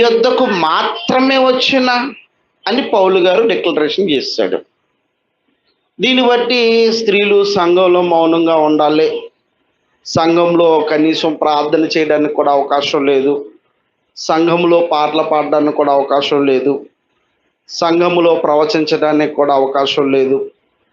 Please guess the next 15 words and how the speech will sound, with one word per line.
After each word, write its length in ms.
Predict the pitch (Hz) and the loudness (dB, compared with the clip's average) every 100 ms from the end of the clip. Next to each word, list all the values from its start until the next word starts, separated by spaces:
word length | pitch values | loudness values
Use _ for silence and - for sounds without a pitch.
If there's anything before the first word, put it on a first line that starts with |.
| _ _ _ _ _ - | _ _ _ _ _ -2
దీన్ని 220 | 190 202 | 0 2
బట్టి 460 | 196 190 196 185 175 | 2 2 2 2 2
సంఘములో 680 | 175 165 175 185 190 190 170 156 170 214 - _ _ _ _ _ | 0 0 2 2 2 2 4 4 2 -2 -8 _ _ _ _ _
స్త్రీ 420 | - - 208 220 | -14 -2 0 2
అనేటువంటి 760 | 214 202 196 190 185 170 170 170 | 2 2 0 2 2 0 0 0
ఆమె 300 | 160 160 160 135 139 147 - | 2 0 0 0 0 -2 -2
ఎటువంటి 460 | 160 160 214 233 233 208 | -2 0 2 2 0 0
పరిస్థితుల్లో 600 | 202 190 - 175 185 175 | 0 0 -2 -2 0 0
కూడా 400 | 170 160 175 320 - _ _ _ _ | 0 0 0 -2 -6 _ _ _ _
ప్రవచించడానికి 920 | 151 156 170 175 170 170 170 160 156 156 | 0 0 0 -2 -2 -2 0 0 0 0
కానీ, 320 | 151 151 165 160 | 2 2 -2 -2
ప్రార్థన 400 | 147 147 151 170 170 | -2 0 0 0 0
చేయడానికి 480 | 160 151 156 156 151 156 | -2 0 0 0 0 0
కానీ, 240 | 151 160 156 170 | 2 0 -2 -2
కనీసం 540 | 185 233 233 214 - | 0 0 0 -2 -2